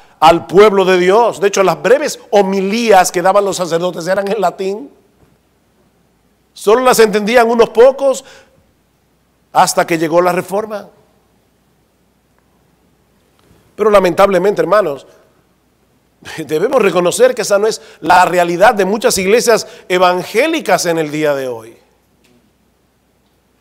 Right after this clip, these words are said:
Hablaba con unos hermanos la semana pasada y me decían, en nuestra iglesia, y no voy a decir el país donde es, pero no es República Dominicana,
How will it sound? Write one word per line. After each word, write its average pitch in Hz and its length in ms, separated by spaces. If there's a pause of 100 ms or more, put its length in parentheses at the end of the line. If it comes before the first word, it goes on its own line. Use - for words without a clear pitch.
Hablaba 196 400
con 233 180
unos 240 220
hermanos 196 340
la 185 100
semana 208 320
pasada 202 400
y 165 40
me 165 100
decían, 165 340
en 170 80
nuestra 220 240
iglesia, 202 320
y 170 60
no 175 100
voy 202 120
a 190 40
decir 190 220
el 185 100
país 170 220
donde 160 320
es, 165 100
pero 143 200
no 165 80
es 170 60
República 156 280
Dominicana, 143 540